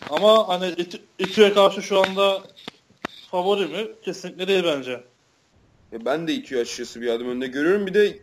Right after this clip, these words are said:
Speaker 2: Eagles da benim gözlemlediğim şey bu Ottu maçında ş-, e, şuydu. Çok fazla, e, snaplerde ve long snaplerde hata yaptılar. Özellikle,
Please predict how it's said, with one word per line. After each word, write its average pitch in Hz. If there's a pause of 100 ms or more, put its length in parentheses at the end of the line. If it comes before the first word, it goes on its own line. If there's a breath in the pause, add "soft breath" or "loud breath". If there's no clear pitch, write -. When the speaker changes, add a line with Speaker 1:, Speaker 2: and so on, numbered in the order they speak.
Speaker 2:
Eagles 156
da 196 (360)
benim 147
gözlemlediğim 165
şey 165
bu 156
Ottu -
maçında 165
ş-, -
e, 127
şuydu. 175 (840 loud breath)
Çok 190
fazla, 190 (200)
e, 135 (500)
snaplerde 156
ve 180
long 160
snaplerde 160
hata 160
yaptılar. 101
Özellikle, 127